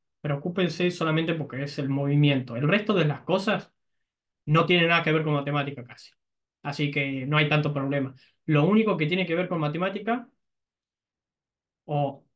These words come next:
de lo que vamos a aprender por lo menos en el curso, en lo más básico, eh, sería esto, movimiento de objetos. Que movimientos que mueve el ju-, movi-, ah, o sea, objetos que mueve el jugador. Si hay objetos que se mueven solo, no, no es tan matemático.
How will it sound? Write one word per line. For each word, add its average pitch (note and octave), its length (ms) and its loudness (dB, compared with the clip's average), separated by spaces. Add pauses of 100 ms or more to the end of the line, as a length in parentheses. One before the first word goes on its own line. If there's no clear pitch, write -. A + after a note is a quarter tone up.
(720)
de D#3 120 0
lo C#3 100 0
que C3+ 60 -4
vamos D3+ 220 2
a D3+ 40 -2
aprender D3 300 -2
por D#3 100 -4
lo C#3+ 100 -2
menos D3+ 220 -2
en C#3 80 -8
el - 60 -14
curso, G#3+ 460 -4 (680)
en C#3+ 140 -4
lo C#3 100 -4
más D3 160 2
básico, G3+ 680 -2
eh, C#3 380 -2
sería D#3 640 -2 (480)
esto, - 400 -4
movimiento D#3+ 540 0
de D3 80 2
objetos. - 540 -8 (640)
Que D#3+ 140 2
movimientos D#3 540 0
que D#3 80 -6
mueve D#3 240 -2
el D3+ 120 -6
ju-, - 120 -14
movi-, C#3+ 320 -6
ah, C#3 140 -8
o C3+ 60 -10
sea, C#3+ 240 0
objetos F3 340 -4
que D3+ 80 -2
mueve E3 220 2
el D3 140 -2
jugador. C#3 440 -2
Si D3+ 100 -6
hay F3+ 100 2
objetos E3+ 300 -2
que C3+ 60 -6
se C#3 100 -8
mueven D3+ 320 0
solo, F#3 500 -2 (280)
no, C3 520 -6
no C#3+ 120 -4
es C#3+ 120 -6
tan C#3+ 140 -2
matemático. C3 520 -10